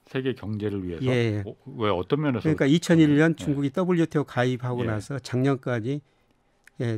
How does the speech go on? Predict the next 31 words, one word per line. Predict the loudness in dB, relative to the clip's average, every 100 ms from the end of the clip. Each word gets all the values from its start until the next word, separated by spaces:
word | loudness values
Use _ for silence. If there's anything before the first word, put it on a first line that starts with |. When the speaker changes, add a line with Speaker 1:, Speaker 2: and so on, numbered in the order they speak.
| -2
Speaker 2:
대미 | 2 4 4
무역 | 2 2 2 0
흑자가 | -6 -4
오조 | -4 -4 -2 0 -2
팔천억 | -4 -6 -2 -2 -2
달러였습니다. | -4 -4 -6 -12 -14 -10 -6 -4
Speaker 1:
예. | -6 -8 -12 -14 -14
예. | -14 -14 -20 _ _ _ _ -2
Speaker 2:
그게 | 0
미중 | 2 4 4 4
불균형이 | 2 0 2 2 2
너무 | 2 2
심화됐습니다. | 0 -2 -2 -4 -6 -6 -6
Speaker 1:
예. | -2
Speaker 2:
그거를 | 2 4 4 4
해소하는 | 2 2 2 2 -2
방법 | -4 0 -2 -2
중에 | -4
하나가 | -4 -4 -4 -4 -4 -6 -8 _ _ _
위안화 | 2 4 4
가치가 | 2 0 -4 -4
상승하고 | -2 -2 0 2 0 -2
달러 | -2 0 0
가치가 | -2 -6 -8
하락하는 | -6 -4 -4 -6
거죠. | -8 -10 -12 -10
Speaker 1:
음. | -10 -8 -10 -12 -16 -20 _
Speaker 2:
그럼 | 0 4
위안화 | 6 6
가치가 | 4 0
상승하면은 | -2 -4 -2 -2 -2 -2 -2